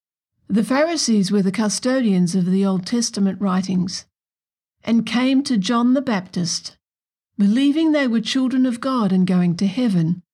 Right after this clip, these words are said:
simply because they were of Jewish blood. Yet John the Baptist was saying, "Unless they receive Jesus as their king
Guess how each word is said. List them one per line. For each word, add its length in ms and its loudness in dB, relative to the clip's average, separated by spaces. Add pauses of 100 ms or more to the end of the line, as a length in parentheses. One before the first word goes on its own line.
(340)
simply 440 -2
because 560 -2
they 160 0
were 320 0
of 120 -2
Jewish 380 -2
blood. 320 0 (1500)
Yet 320 -2
John 420 2
the 80 2
Baptist 500 -4
was 160 0
saying, 640 0 (880)
"Unless 680 0
they 160 0
receive 520 0
Jesus 480 0
as 280 -6
their 160 -2
king 480 -2